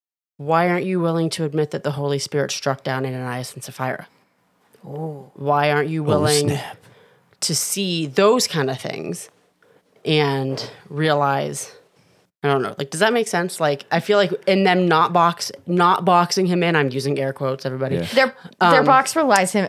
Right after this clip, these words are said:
Speaker 2: like, wants him to just be good.
Speaker 3: They,
Speaker 1: Yes.
Speaker 2: They're not
Speaker 1: Yeah, yeah.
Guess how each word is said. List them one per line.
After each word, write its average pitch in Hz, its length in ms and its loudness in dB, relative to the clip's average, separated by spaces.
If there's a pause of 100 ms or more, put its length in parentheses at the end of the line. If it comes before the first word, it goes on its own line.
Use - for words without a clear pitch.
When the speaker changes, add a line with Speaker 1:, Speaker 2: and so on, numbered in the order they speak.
(120)
Speaker 2:
like, 185 180 2
wants 180 220 0
him 180 160 0
to 180 120 -2
just 165 320 -4
be 147 480 -4
good. 107 360 -2 (420)
Speaker 3:
They, 135 320 2
Speaker 1:
Yes. 175 120 4
Speaker 2:
They're 175 120 2
not 170 240 6
Speaker 1:
Yeah, - 180 2 (180)
yeah. - 180 -6